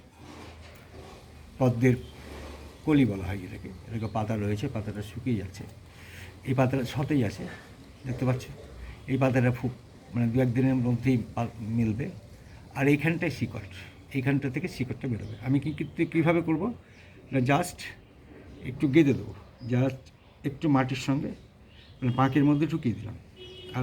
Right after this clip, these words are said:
ওপরেরটা আমি ভাসিয়ে রাখলাম, ওপরেরটা রাখলাম ভাসিয়ে। ব্যাস, যে পাতাটা সতেজ আছে সেটা ভেসে যাবে অটোমেটিক্যালি, হ্যাঁ, ভেসে থাকলো। বেশ, এটাকেও তাই করবো, এটাকেও,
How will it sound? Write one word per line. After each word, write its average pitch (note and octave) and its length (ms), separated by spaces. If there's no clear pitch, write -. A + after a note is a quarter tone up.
ওপরেরটা D3+ 360
আমি E3 160
ভাসিয়ে B2 260
রাখলাম, - 220
ওপরেরটা D3 480
রাখলাম E3+ 220
ভাসিয়ে। G#2+ 340
ব্যাস, G#2+ 160
যে C#3 140
পাতাটা D3 360
সতেজ D3 300
আছে D3+ 180
সেটা D3 200
ভেসে C#3+ 240
যাবে C#3 180
অটোমেটিক্যালি, C#3+ 540
হ্যাঁ, C#3 140
ভেসে C3+ 260
থাকলো। G2 200
বেশ, G#2 140
এটাকেও E3 340
তাই D#3+ 160
করবো, C#3+ 180
এটাকেও, C#3+ 320